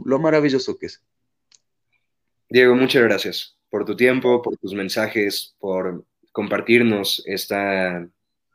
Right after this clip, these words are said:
Speaker 2: tu, tanto tu trayectoria como esta filosofía que has ido encontrando en el camino.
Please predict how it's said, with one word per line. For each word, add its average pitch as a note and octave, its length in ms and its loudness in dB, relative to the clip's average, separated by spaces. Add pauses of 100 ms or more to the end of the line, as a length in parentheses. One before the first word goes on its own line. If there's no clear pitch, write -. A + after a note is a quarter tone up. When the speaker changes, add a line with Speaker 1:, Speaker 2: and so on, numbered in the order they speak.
(520)
Speaker 2:
tu, G2+ 240 -6
tanto G2 260 -4
tu G#2 120 -4
trayectoria G#2+ 640 2
como G2 200 -4
esta G2 180 -6
filosofía G2+ 540 -4
que G2+ 80 -4
has F#2+ 120 -6
ido G2 140 -4
encontrando G2 580 -8
en G2 60 -8
el F#2 100 -8
camino. F#2+ 420 -8